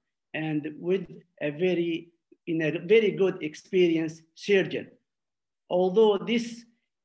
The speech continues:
uh, you know, any a neurosurgeon, which, uh, a consultant surgeon, he exposed the conventional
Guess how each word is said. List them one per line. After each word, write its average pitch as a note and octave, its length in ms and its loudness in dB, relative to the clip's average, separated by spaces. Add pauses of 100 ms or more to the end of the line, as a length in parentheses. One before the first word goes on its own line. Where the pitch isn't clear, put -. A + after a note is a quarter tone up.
(140)
uh, D#3+ 300 -2
you E3 120 -2
know, D3+ 240 -4
any G#3+ 600 0
a D3 80 -8
neurosurgeon, F#3 1040 0
which, C#3+ 340 -10
uh, D3 160 -8 (320)
a - 80 -12
consultant F3+ 680 -4
surgeon, E3+ 680 -2
he D3+ 240 -8
exposed F#3 540 -6
the C#3+ 100 -4
conventional E3+ 800 -4